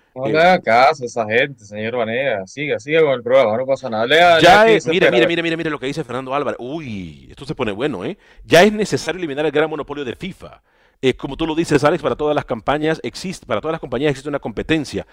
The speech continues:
Speaker 2: Hablando de compañías, la cual es sano. Pero los consumidores, en este caso nosotros,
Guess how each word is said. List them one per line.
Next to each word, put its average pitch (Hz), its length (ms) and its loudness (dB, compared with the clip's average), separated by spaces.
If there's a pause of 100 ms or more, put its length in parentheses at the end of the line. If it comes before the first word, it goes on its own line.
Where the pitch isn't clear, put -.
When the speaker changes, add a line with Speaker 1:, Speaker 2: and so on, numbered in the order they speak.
(160)
Speaker 2:
Hablando 107 400 -2
de 143 120 -6
compañías, 160 580 -2 (280)
la 98 180 -4
cual 117 320 -4
es 120 140 -2
sano. 131 380 2 (380)
Pero 107 160 -8
los 110 140 -8
consumidores, 123 720 -4
en 123 160 0
este 156 240 -6
caso 135 320 -2
nosotros, 127 760 -8